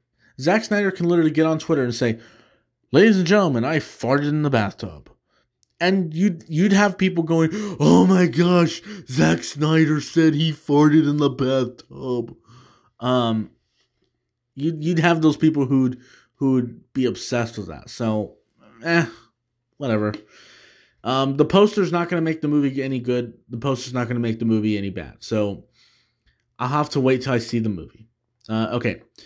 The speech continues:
Thoughts on the Andy Serkis Planet of the Apes trilogy?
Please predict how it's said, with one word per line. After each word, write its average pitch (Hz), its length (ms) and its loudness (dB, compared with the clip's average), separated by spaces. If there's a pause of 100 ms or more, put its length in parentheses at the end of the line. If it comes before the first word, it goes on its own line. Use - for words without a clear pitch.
(440)
Thoughts 202 280 -2
on 208 100 2
the 175 140 2
Andy 170 200 4
Serkis 165 360 -2
Planet 156 220 -2
of 147 60 -2
the 131 100 0
Apes 120 180 0
trilogy? 196 560 0